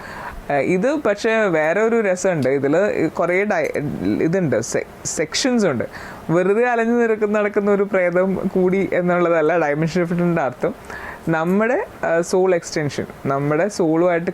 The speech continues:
കണക്ട് ചെയ്തിട്ടുള്ള സോൾസ് വേറെ ലൈഫ് ടൈംസ് ജീവിക്കുന്നുണ്ടാവും, നമുക്ക് പാരലലി തന്നെ ജീവിക്കുന്നുണ്ടാവും. ആ, പക്ഷെ നമ്മൾ സ്ട്രെസ്ഫുൾ ആയിട്ടൊരു സിറ്റുവേഷൻ വന്നു കഴിയുമ്പോൾ,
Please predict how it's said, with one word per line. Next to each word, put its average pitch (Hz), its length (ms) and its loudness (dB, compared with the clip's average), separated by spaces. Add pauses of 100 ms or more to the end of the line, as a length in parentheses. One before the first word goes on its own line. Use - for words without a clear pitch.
കണക്ട് 156 300 -2
ചെയ്തിട്ടുള്ള 165 480 2
സോൾസ് 143 380 0
വേറെ 165 600 2 (220)
ലൈഫ് 143 420 0
ടൈംസ് 180 560 2
ജീവിക്കുന്നുണ്ടാവും, 160 800 0
നമുക്ക് 143 260 0
പാരലലി 160 540 0
തന്നെ 170 220 2
ജീവിക്കുന്നുണ്ടാവും. 131 720 0 (600)
ആ, 135 180 0
പക്ഷെ 170 260 -2
നമ്മൾ 180 400 2
സ്ട്രെസ്ഫുൾ 196 540 -2
ആയിട്ടൊരു 180 280 0
സിറ്റുവേഷൻ 160 520 0
വന്നു 135 240 0
കഴിയുമ്പോൾ, 120 440 0